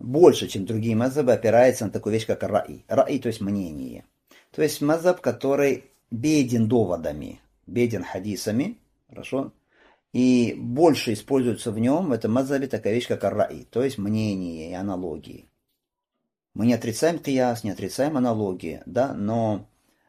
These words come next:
отрицаем ту аналогию, которая противоречит шариатскому тексту, противоречит доводу. Этот мазхаб во многом построен на раи, на мнении.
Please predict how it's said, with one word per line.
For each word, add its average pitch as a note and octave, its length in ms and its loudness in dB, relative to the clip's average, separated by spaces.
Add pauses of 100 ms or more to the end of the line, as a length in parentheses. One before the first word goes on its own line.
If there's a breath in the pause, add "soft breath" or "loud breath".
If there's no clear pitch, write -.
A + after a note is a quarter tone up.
(280)
отрицаем A#2 560 -2
ту A#2+ 100 2
аналогию, A#2 380 0
которая A#2 240 0
противоречит A2+ 520 -4
шариатскому B2 460 -2
тексту, D#3 360 -8
противоречит A#2+ 460 -8
доводу. G#2+ 480 -4 (2000)
Этот D#3 260 -6
мазхаб D#3+ 280 -2
во C3 60 2
многом B2 260 2
построен G#2 460 -2
на G#2+ 260 -4
раи, A#2+ 280 2
на G#2+ 140 0
мнении. A#2+ 640 2